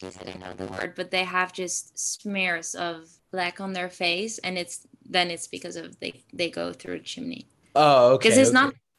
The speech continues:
Speaker 1: Santa. He comes th-, he comes through the chimney, like, on his own. And here you have this, like, boss man on his horse, which is called Sinterklaas, and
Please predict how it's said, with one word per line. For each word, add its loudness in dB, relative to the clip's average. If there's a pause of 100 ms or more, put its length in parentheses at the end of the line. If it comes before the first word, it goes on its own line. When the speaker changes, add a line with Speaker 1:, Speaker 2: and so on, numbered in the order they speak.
(120)
Speaker 1:
Santa. 2
He -2
comes -8
th-, -16
he -4
comes -6 (140)
through -6 (100)
the -12
chimney, -12
like, -6
on -8
his -10
own. -10 (240)
And 0
here -2
you -2
have -10
this, -10
like, -8 (140)
boss -6
man -6
on -12
his -14
horse, -10 (140)
which -6
is -14
called -8
Sinterklaas, -8 (500)
and 2